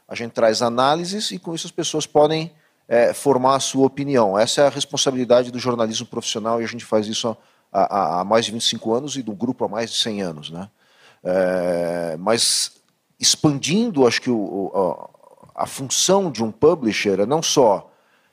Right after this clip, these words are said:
trazer esse conteúdo relevante, mas sim ser uma plataforma pra comunicar, pra, pra, pra conectar marcas a pessoas. É, e a gente busca fazer isso daí, estando presente em todos os pontos de contato, é, de consumo de conteúdo ao longo da, da jornada diária.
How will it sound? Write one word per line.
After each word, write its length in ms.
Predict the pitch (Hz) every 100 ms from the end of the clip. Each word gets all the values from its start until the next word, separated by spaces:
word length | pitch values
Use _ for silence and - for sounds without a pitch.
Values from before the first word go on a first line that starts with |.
| _ _
trazer 380 | 127 117 110 156
esse 140 | -
conteúdo 460 | - 135 - 123 113
relevante, 460 | 110 110 113 156 151
mas 160 | 143
sim 340 | - 170 214 226 _ _ -
ser 220 | - 190
uma 180 | 220 208
plataforma 720 | 202 190 180 - 175 160 147
pra 120 | 147
comunicar, 800 | - 151 147 135 139 127 104 92 -
pra, 180 | 120
pra, 280 | 113 131 123
pra 240 | 104 127 123
conectar 480 | 147 143 - 127
marcas 760 | 107 120 160 233 - 226 240 -
a 100 | -
pessoas. 800 | 185 202 - 175 123 92 - - - _ _ _ _ _
É, 340 | 98 98 98 101
e 100 | 117
a 20 |
gente 220 | 139 143
busca 440 | 127 147 214 -
fazer 320 | 170 156 135 135
isso 200 | 127 135
daí, 160 | 139
estando 280 | 151 175 180
presente 480 | - 156 127 151 151
em 20 |
todos 260 | 143 156 147
os 120 | 147
pontos 260 | - 143 -
de 100 | 131
contato, 640 | 139 123 120 117 - 117 _ _ _
é, 320 | - 107 107 104
de 120 | 107
consumo 360 | 120 117 127
de 80 | 117
conteúdo 460 | - 120 113 117 123
ao 80 | 117
longo 480 | 113 113 113 98
da, 240 | 92 104 95
da 140 | 95
jornada 480 | 98 110 104 104 104
diária. 420 | 104 95 80 71